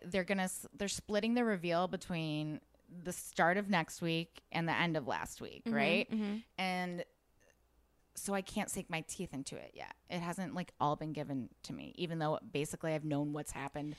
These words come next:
Speaker 1: since when it was actually filmed and people
Speaker 2: Yeah.
Speaker 1: were blogging about it,
Speaker 2: And it's gonna be the
Speaker 1: but
Speaker 2: rest of the season. It's
Speaker 1: Yeah.
Speaker 2: gonna come up. That reunion is gonna be, when Michael appears at that reunion,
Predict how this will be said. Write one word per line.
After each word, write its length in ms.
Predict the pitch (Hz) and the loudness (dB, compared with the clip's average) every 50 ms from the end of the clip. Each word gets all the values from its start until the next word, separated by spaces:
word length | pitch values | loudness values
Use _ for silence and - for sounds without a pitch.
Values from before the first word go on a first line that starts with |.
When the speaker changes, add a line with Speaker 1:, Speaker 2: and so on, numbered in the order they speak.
| - - - - | -12 -16 -14 -12
Speaker 1:
since 320 | - - - 175 160 - - | -10 -8 -6 -6 -6 -6 -4
when 220 | 147 151 151 151 | -2 0 0 0
it 160 | 160 147 - | 0 0 -2
was 160 | 156 151 139 | -4 -6 -4
actually 360 | 151 131 143 - - 165 151 147 | -4 -4 -4 -4 -4 -6 -6 -4
filmed 340 | - 147 147 165 208 220 | -2 -2 0 2 2 4
and 80 | 226 226 | 4 6
people 140 | 240 226 220 | 8 8 8
Speaker 2:
Yeah. 80 | 214 208 | 8 8
Speaker 1:
were 80 | 254 220 | 8 6
blogging 380 | 233 254 254 262 262 277 285 | 6 4 4 4 4 0 -2
about 260 | 294 285 311 311 320 320 | 0 0 0 0 0 4
it, 100 | 330 311 | 6 8
Speaker 2:
And 80 | 302 | 8
it's 120 | 330 339 - | 8 8 8
gonna 160 | 381 392 403 | 10 10 12
be 60 | 403 | 12
the 60 | 392 370 | 12 12
Speaker 1:
but 40 | |
Speaker 2:
rest 160 | 359 330 - - | 10 8 8 6
of 60 | 254 | 4
the 80 | 269 | 4
season. 440 | 262 - 262 254 240 196 196 196 - | 4 6 4 4 4 4 4 2 2
It's 140 | - - 190 | 0 4 6
Speaker 1:
Yeah. 60 | 208 | 8
Speaker 2:
gonna 100 | 262 262 | 8 8
come 160 | 254 269 247 | 6 6 6
up. 160 | 226 214 - - - | 6 6 4 2 0
That 260 | - 220 269 277 302 262 | 6 8 10 10 10 10
reunion 340 | 254 233 226 226 220 208 196 | 8 8 8 8 8 8 6
is 120 | 190 185 | 4 4
gonna 200 | - 214 196 196 | 4 4 4 4
be, 280 | 185 196 185 180 180 - - _ | 4 4 4 4 2 2 -2 _
when 320 | - 202 196 240 233 220 | -2 4 6 6 8 8
Michael 500 | 214 214 214 233 - 285 262 262 262 262 | 8 8 6 8 8 8 10 10 10 10
appears 460 | - 208 - 208 226 214 208 214 208 226 | 8 6 6 6 6 6 6 6 4 4
at 60 | 202 | 6
that 120 | 196 190 - | 6 6 6
reunion, 600 | 202 190 190 196 196 208 220 233 240 247 262 | 4 2 2 2 4 4 4 6 4 4 2